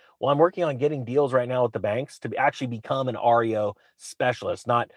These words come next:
not just someone that went and took a forty-hour class. Like, I'm actually getting registered with the banks and with the settlement offices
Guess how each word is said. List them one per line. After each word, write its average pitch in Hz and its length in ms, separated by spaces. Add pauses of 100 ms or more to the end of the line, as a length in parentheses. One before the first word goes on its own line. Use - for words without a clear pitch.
(140)
not 127 220
just 123 180
someone 127 220
that 110 120
went 120 140
and 107 60
took 117 160
a 107 40
forty-hour 113 440
class. 113 400
Like, 95 180
I'm 120 120
actually 123 280
getting 104 200
registered 107 440
with 113 160
the - 80
banks 104 500 (380)
and 107 80
with 123 100
the 107 80
settlement 117 440
offices 95 500